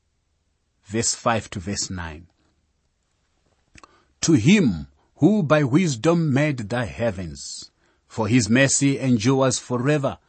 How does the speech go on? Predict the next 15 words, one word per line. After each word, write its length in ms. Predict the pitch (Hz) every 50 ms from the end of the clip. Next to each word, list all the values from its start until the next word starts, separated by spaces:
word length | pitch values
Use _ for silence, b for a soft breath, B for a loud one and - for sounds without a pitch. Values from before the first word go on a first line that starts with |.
| _ _ _ _ _ _ _ _ _ _ _ _
To 120 | - 156
him 440 | 139 104 131 190 233 240 226 214 151
who 200 | - - 208 190
laid 600 | 156 104 107 139 170 180 196 196 190 175 151 147 -
out 360 | 151 170 175 175 175 151 -
the 200 | 120 110 151 143 -
earth 220 | 151 165 160 151 -
above 720 | 143 110 104 139 143 147 147 147 147 139 - _ _ _ _ _ _ _ _ _
the 120 | - 147 151
waters, 640 | 135 139 139 123 110 - - 87 76 - - - - b b b b b
for 220 | b - 165 135 104
his 240 | 123 143 120 87
mercy 560 | 104 107 120 143 151 151 147 - - 156 160 156
endures 560 | 156 160 143 - 143 160 160 160 160 151 -
forever. 640 | - - 147 143 147 156 170 180 165 160 143 95